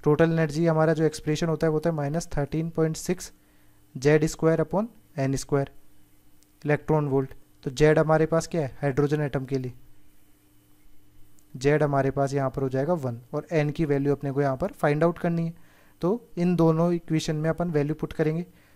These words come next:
तो क्या हो जाएगा, यहाँ पर थर्टीन पॉइंट सिक्स into वन का square upon एन स्क्वायर equal to three point four।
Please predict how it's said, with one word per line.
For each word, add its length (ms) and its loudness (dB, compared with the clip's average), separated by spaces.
तो 60 -4
क्या 160 2
हो 80 6
जाएगा, 300 0
यहाँ 180 -2
पर 100 -2
थर्टीन 380 -2
पॉइंट 260 0
सिक्स 440 -8
into 320 -2
वन 180 0
का 160 -2
square 320 0
upon 280 -4
एन 200 0
स्क्वायर 360 2
equal 400 2
to 100 -2
three 180 0
point 280 0
four। 240 -2